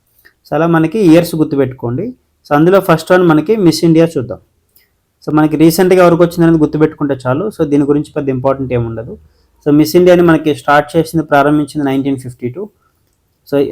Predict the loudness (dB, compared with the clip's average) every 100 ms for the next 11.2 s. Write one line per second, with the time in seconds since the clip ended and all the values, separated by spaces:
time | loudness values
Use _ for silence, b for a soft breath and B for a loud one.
0 | -2 0 2 4 6 4 4 0 -2 -2
1 | -4 0 0 2 2 2 2 2 0 -2
2 | -4 -6 -10 -6 -2 0 0 0 0 0
3 | -2 -6 -6 -6 -6 -6 -6 -4 -2 -2
4 | -2 -4 -6 -8 -14 -12 -14 -14 _ _
5 | _ _ _ _ _ 2 4 4 4 6
6 | 4 4 2 0 0 0 0 2 2 4
7 | 4 2 -6 _ -8 -8 -12 0 2 2
8 | 0 -2 -4 -4 -8 -6 0 0 0 -10
9 | -16 -18 _ _ _ _ _ _ _ 2
10 | 4 4 4 2 2 4 4 4 2 -2
11 | -10